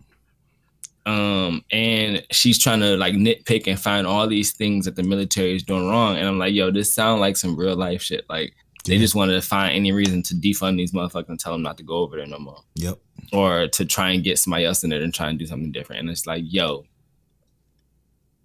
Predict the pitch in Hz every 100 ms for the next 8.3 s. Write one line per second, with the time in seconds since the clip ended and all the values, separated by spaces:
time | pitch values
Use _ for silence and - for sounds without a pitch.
0 | _ _ _ 196 120 143 233 190 - 98
1 | 117 104 85 76 76 71 69 92 _ -
2 | 135 - 98 98 95 - - 104 147 107
3 | 117 123 107 104 98 90 92 87 95 -
4 | 87 87 92 101 147 135 131 123 98 95
5 | 95 92 92 90 98 - 98 92 87 92
6 | 98 98 98 90 82 82 85 82 65 87
7 | 82 85 78 65 60 - _ _ _ -
8 | 95 85 80